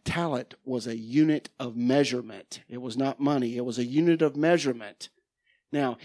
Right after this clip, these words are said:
if we go by today's standards, considering, and I've had to figure this out a little bit, a talent would have been, the ten thousand talents would have been about sixty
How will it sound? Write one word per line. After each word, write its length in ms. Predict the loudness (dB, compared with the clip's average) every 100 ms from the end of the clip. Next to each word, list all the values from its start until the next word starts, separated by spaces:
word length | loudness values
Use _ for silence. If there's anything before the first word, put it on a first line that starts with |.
| -8
if 200 | -6 2
we 100 | 2
go 220 | 6 4
by 220 | 4 0
today's 440 | -2 -4 0 0 0
standards, 560 | -2 -4 -2 -4 -8
considering, 540 | -8 -6 -2 -2 -4 -6
and 80 |
I've 280 | -8 -12 -14
had 160 | -14 -12
to 100 | -16 _ _ _ -10
figure 220 | -8 -8
this 180 | -10 -8
out 140 | -8
a 60 | -8
little 120 | -12
bit, 280 | -10 -10 -12 -20 _ _ -16
a 80 |
talent 640 | -14 -8 -6 -4 -6 -12 -20 _ _ _ _ _ -4
would 200 | -2 -2
have 200 | -2 -4
been, 400 | -4 -4 -4 -8 _ _ _ _ _ _ _ _ _ _ _ _ _
the 80 | -20
ten 280 | -6 -4 -2
thousand 360 | 0 0 -2
talents 380 | -6 -6 -6 -8
would 80 | -6
have 100 | -4
been 180 | -2 -4
about 520 | -4 -4 -4 -4 -10 _ _ _ _ _ _
sixty 760 | -12 -4 -4 -4 -6 -6 -6